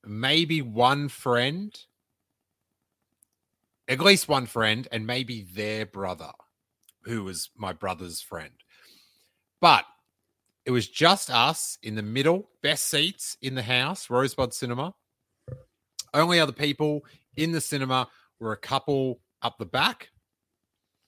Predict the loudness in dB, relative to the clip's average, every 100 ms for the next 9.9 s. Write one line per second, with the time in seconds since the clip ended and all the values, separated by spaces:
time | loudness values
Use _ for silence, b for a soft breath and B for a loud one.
0 | -20 B B B -2 4 6 6 2 -4
1 | 0 0 0 -6 -2 0 2 0 -2 -6
2 | -4 -4 -2 -2 -2 -4 -4 -2 -2 6
3 | 8 8 _ _ _ _ -6 -6 -4 -2
4 | -2 -2 -6 -6 -6 -4 -8 -10 -18 _
5 | -20 -16 -4 -2 0 -2 -4 -4 -4 -4
6 | -8 -20 _ -8 -2 -2 -2 _ -6 -6
7 | -6 -10 -10 -10 -6 -4 -2 -4 -4 -8
8 | -8 -10 -10 -10 -8 -8 -8 -8 -6 -6
9 | -4 -4 -6 -10 -8 -8 -10 -14 -16